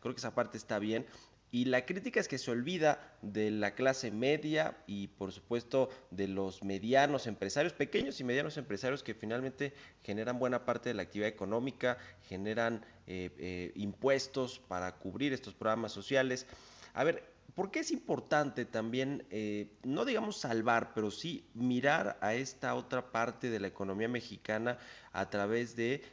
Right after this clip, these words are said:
eh, un, planes de estímulos fiscales, de aplazamiento de pagos de impuestos, de seguros para el desempleo, que el em-, que el gobierno sea el, el, el, eh, quien respalde a quien se quede sin empleo, en fin?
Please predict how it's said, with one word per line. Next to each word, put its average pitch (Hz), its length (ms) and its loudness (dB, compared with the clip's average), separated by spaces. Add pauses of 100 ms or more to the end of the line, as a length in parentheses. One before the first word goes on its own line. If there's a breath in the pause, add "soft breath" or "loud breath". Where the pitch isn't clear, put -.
eh, 101 220 0
un, 120 380 -2
planes 120 300 2
de 113 80 -2
estímulos 120 640 -2
fiscales, 127 1080 -4
de 117 360 0 (180 soft breath)
aplazamiento 110 800 0
de 104 100 2
pagos 113 380 0
de 98 80 -8
impuestos, 113 880 -2
de 101 80 -2
seguros 110 640 0
para 98 260 -2
el 95 80 -4
desempleo, 107 640 0
que 117 120 -4
el 101 100 0
em-, 95 120 -4 (200)
que - 80 -4
el 98 80 -2
gobierno 123 420 2
sea 135 380 2
el, 107 220 0 (360 loud breath)
el, 98 320 -4
el, 98 320 -4
eh, 95 240 -6
quien 107 140 -2
respalde 131 640 4
a 98 80 0
quien 104 180 -6
se 98 100 -8
quede 113 220 0
sin 101 160 -4
empleo, 123 240 2
en 117 80 0
fin? 139 160 0